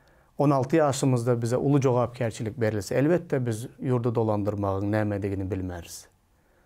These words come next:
Şu günki günde on alty ýaşlar çagalar öz gününi görüp bilmeýär, öz durmuşunu dolandyryp bilmeýär.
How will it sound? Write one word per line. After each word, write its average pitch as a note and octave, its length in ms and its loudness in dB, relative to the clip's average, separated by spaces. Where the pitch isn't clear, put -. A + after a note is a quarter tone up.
Şu - 180 0
günki D3+ 220 4
günde C3 240 4
on B2+ 140 2
alty A#2+ 260 0
ýaşlar A2+ 440 0
çagalar A2 440 0
öz B2+ 280 4
gününi A#2 260 0
görüp A2+ 300 0
bilmeýär, F2 480 -6
öz E3 360 6
durmuşunu C3+ 440 4
dolandyryp A2 540 0
bilmeýär. A#2 500 2